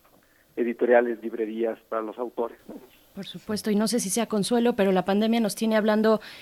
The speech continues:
Speaker 2: eh, con más vehemencia de estos, de, de la industria editorial, y ojalá podamos continuar. Se nos ha acabado el tiempo, pero les agradecemos a ambos,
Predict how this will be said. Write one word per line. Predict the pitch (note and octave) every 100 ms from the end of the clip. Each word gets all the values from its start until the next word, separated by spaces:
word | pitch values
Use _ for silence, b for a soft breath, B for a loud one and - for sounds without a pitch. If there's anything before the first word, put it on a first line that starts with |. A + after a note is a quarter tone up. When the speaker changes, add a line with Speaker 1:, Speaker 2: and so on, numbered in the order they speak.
| B
Speaker 2:
eh, | F#3+ F#3
con | G3+ G3+
más | G#3+ G#3+ G3+
vehemencia | A#3 A3+ G#3+ G#3 F3+
de | F3+ F#3+
estos, | F#3+ G#3 F3+ -
de, | F3+ E3+
de | F#3
la | F#3+
industria | F#3+ G#3 G#3+ G3+
editorial, | F#3 F#3+ F#3+ G3+ G3+ F#3
y | F3+
ojalá | G3 F#3+
podamos | G3+ G3 F#3+
continuar. | F#3+ F3+ G#3 A#3
Se | A3
nos | G#3 A#3+
ha |
acabado | B3 B3+ A#3
el |
tiempo, | - A#3+ G#3+ G3+
pero | F3+ F3+
les | F3+ F#3+
agradecemos | F#3 F#3 A3+ G#3+
a | G3
ambos, | G#3 G3 F#3+